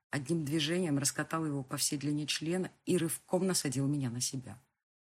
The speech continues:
Я глядела на него, как через туман, сквозь который видела только его чёрные глаза — проникающие, казалось, в самую душу. И я их не боялась,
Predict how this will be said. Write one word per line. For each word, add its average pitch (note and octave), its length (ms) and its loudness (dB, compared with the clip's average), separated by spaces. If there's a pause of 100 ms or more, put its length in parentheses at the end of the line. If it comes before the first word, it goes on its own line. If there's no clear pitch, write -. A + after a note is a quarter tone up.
(160)
Я D#3+ 160 2
глядела D3+ 420 2
на D3 80 2
него, D3 260 2
как C3 160 -6
через C3 300 -2
туман, A#2+ 500 0 (280)
сквозь - 320 2
который D#3+ 360 0
видела D3 400 2
только C3+ 320 0
его D3 160 4
чёрные E3 420 0
глаза — C3 560 -2 (320)
проникающие, C3+ 680 0
казалось, C#3 400 -2
в - 60 0
самую C3 340 4
душу. A#2+ 460 -8 (800)
И E3 80 0
я C3 220 0
их A#2+ 160 -4
не D3+ 100 0
боялась, D3 600 -4